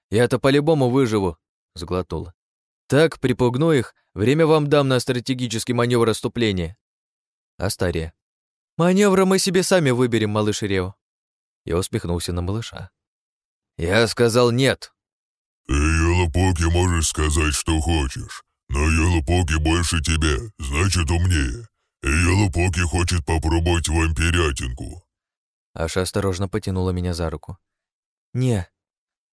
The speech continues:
Speaker 1: Это «не» говорило о многом. «Я сказал, проваливайте. Говорю же, справлюсь».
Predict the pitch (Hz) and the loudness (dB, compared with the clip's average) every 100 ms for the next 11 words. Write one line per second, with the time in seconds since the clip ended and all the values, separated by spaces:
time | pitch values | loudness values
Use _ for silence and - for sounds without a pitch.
0 | - 85 104 147 147 104 113 131 113 95 | -8 -4 -2 0 0 0 0 0 -2 0
1 | 101 107 123 104 78 82 - 110 _ _ | 0 0 -2 -4 -6 -10 -16 -20 _ _
2 | _ _ _ _ _ _ - 85 98 - | _ _ _ _ _ _ -4 0 0 0
3 | 113 104 113 117 113 117 127 107 92 82 | 0 2 2 2 2 4 2 2 -2 -4
4 | - - _ _ 80 95 110 120 113 98 | -12 -16 _ _ -4 0 2 2 2 -2
5 | - 120 107 78 - | 0 0 0 -2 -8